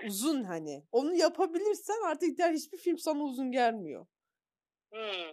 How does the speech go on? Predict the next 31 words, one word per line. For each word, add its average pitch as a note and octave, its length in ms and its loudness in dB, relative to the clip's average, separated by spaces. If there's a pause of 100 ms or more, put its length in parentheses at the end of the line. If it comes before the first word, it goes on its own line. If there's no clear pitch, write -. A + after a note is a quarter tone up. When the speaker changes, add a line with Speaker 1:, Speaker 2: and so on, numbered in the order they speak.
(140)
Speaker 1:
Hı A3 60 -4
hı. G#3+ 160 -2
Speaker 2:
Yani A#3 300 -4 (100)
dizilerde F#4 480 -4
o F#4+ 80 -4
kadar F4+ 220 -4
olmuyor. E4+ 520 -2
Hani A3 240 -6
dizileri B3 460 -6
falan C#4+ 280 -4
izliyorum C#4+ 460 -6
ama C4 380 -2
filmler D4 760 -8 (100)
bilmiyorum B3 360 -4
ya. G3 80 -2 (140)
Bende B3+ 220 -2 (160)
artık C#4 260 -8
film C4 280 -6
izleme B3+ 460 -4
şey A#3 120 -2
de G#3+ 100 -4
kalmadı, G3 460 -4
şevki F#3+ 380 -4
de F3 140 -4
kalmadı. F3+ 480 -6
Ben G#3 140 -2
çok B3 220 -8
fazla A3+ 320 -4
film A3 200 -6
izlemiyorum F3 580 -8
galiba. D3+ 460 -4